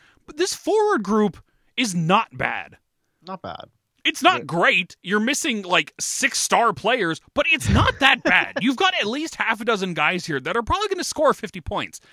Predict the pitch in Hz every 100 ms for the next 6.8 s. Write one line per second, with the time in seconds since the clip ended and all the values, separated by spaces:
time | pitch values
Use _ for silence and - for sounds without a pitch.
0 | _ 196 285 - 339 427 - 339 - 302
1 | 370 302 - - _ - - _ - -
2 | 214 208 185 165 156 175 180 196 220 202
3 | 214 220 277 - 208 208 190 214 202 208
4 | 190 - 196 - 180 170 220 196 170 151
5 | 139 - - _ _ _ _ _ _ -
6 | 214 349 320 285 - 220 214